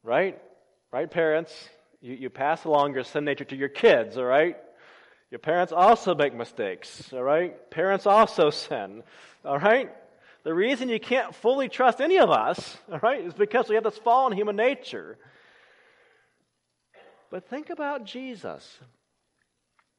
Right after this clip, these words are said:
He shares the nature of God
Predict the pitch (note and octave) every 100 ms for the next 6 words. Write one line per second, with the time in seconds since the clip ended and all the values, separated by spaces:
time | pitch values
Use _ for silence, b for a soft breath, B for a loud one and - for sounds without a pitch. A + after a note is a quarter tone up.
0 | _ _ - D3 - - G3+ A3+ G#3+ D3+
1 | B2+ B2 B2+ B2 - A#2 A#2 C3+ E3 -
2 | - A#2+ F#2+ F#2+ G#2 F#2+ - A2 A#2+ A#2